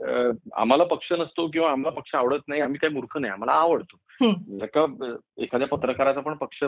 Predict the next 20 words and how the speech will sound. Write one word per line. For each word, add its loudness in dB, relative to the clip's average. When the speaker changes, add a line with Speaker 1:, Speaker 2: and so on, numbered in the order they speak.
Speaker 1:
मतदान 4
करतो 2
ना, -2
करतो, 4
Speaker 2:
हम्म. 4
Speaker 1:
कोणत्या -2
तरी 4
Speaker 2:
येस. 4
Speaker 1:
पक्षाला -4
करतो -4
विचारसरणी -6
समजून, -14
Speaker 2:
हम्म. -4
Speaker 1:
तर 8
आम्ही 6
का 6
नाही 2
करणार? -2
आम्हाला 2
असतो -4